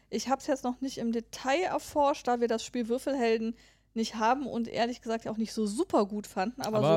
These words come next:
Speaker 1: eine Download-Aktion ist immer ganz nett.
Speaker 2: gibt viele Leute, die das richtig cool finden.
Speaker 1: Ja.
Speaker 2: Das ist ja von Richard Garfield, von dem Magic-Erfinder.
Speaker 1: Vielleicht hatten wir einen schlechten Tag, als wir das <laughs> ausgetestet
Speaker 2: Weiß ich nicht.
Speaker 1: haben.
Speaker 2: Vielleicht, äh, ich meine, das ist halt so ein relativ einfaches, fast schon Thekenspiel.
Speaker 1: Ja.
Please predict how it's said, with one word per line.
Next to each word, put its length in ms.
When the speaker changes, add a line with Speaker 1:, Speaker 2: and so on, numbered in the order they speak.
Speaker 1:
eine 40
Download-Aktion 840
ist 100
immer 180
ganz 240
nett. 320
Speaker 2:
gibt 160
viele 220
Leute, 220
die 80
das 180
richtig 260
cool 80
finden. 280
Speaker 1:
Ja. 160
Speaker 2:
Das 80
ist 40
ja 80
von 160
Richard 240
Garfield, 560
von 200
dem 100
Magic-Erfinder. 640
Speaker 1:
Vielleicht 360
hatten 180
wir 80
einen 80
schlechten 380
Tag, 240
als 160
wir 80
das 160
<laughs> 0
ausgetestet 540
Speaker 2:
Weiß 160
ich 120
nicht. 100
Speaker 1:
haben. 400
Speaker 2:
Vielleicht, 440
äh, 120
ich 80
meine, 120
das 100
ist 40
halt 120
so 100
ein 180
relativ 360
einfaches, 560
fast 140
schon 160
Thekenspiel. 640
Speaker 1:
Ja. 200